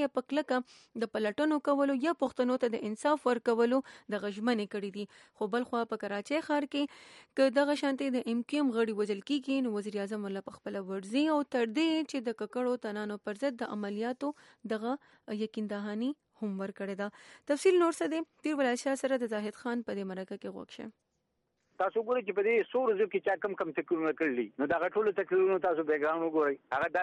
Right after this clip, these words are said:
Speaker 2: ویل دي چې زه په آرمي چیف ته وایم چې راشي، دغه ټیک اوور وکړي چې دا سیول ګورمنټ ناکامه دی، دا سیول ګورمنټ نه چلولی. خو د بدقسمتۍ نه هغه، هغه آرمي، اه،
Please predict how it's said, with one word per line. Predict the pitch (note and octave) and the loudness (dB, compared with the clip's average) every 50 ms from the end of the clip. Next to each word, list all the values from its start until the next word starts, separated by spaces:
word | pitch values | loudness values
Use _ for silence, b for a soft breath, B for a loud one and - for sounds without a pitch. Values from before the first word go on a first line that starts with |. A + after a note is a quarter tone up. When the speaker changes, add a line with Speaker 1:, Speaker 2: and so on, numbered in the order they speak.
| F3+ F3+ | 2 0
Speaker 2:
ویل | F#3 F3 E3+ | 0 0 -2
دي | E3 | -4
چې | C#3 E3 E3+ E3 | -4 -2 -2 -2
زه | E3 C#3 - | -2 -2 -2
په | - E3+ E3 | -2 -2 0
آرمي | E3 E3 D#3 - E3 | 0 -2 -4 -6 -6
چیف | D#3 C#3+ | -6 -4
ته | D#3+ | -2
وایم | D#3 D#3 D3 C3+ | -2 -2 -2 -2
چې | D3 C#3+ | 0 0
راشي، | D3+ C#3+ - D3+ D3 C#3+ | 0 0 -2 -2 -2 0
دغه | C#3 C#3 C#3+ C#3 B2+ - | 0 2 2 0 0 -2
ټیک | D3+ C#3 C3 | -4 -2 2
اوور | D3 D3 C#3+ D3 | 2 2 2 2
وکړي | B2 - C#3+ B2 - | 0 -2 -4 -2 0
چې | C#3 C#3 | 0 2
دا | C3+ B2 - | 2 2 2
سیول | D3 C#3+ C#3 C3+ A#2+ | 2 2 2 2 2
ګورمنټ | C#3 C#3 C#3 C3+ C3+ C3 C3 | 0 0 0 0 -2 -2 -2
ناکامه | B2+ B2 - C#3 C3+ C3+ C3 | -2 -2 -2 0 0 2 2
دی، | C3 B2 | 2 2
دا | B2 A#2 - - | 0 0 0 0
سیول | C3 C3 B2+ | 0 0 0
ګورمنټ | C3+ C3+ C3+ C3 C3 | 0 0 0 -2 -4
نه | C3+ - - | -4 -2 0
چلولی. | C3 C3 B2+ B2 A2+ A2+ - _ _ _ | 2 2 2 2 2 -2 -6 _ _ _
خو | D#3+ D3+ C#3+ | -4 -2 0
د | E3+ D#3+ E3+ | 0 0 0
بدقسمتۍ | F3 D#3+ - F#3 D#3+ - D#3 D#3+ C#3+ A3+ A#3+ B3 A#3 | -2 0 -2 -2 -2 0 -4 -2 0 0 0 2 2
نه | A3 G3 | 0 0
هغه، | F3+ F#3+ A3 - - - A#3+ | 0 0 0 0 0 -2 -2
هغه | A#3 A#3 A3+ A3 - - _ - - - E3+ | 0 0 0 0 -2 -4 _ -14 -6 -2 -2
آرمي، | F#3+ G#3 G#3+ G#3 G#3 | -2 -2 -2 -2 -4
اه، | G#3 - F3+ E3+ E3+ E3 E3+ D3 | -2 0 2 2 4 4 4 2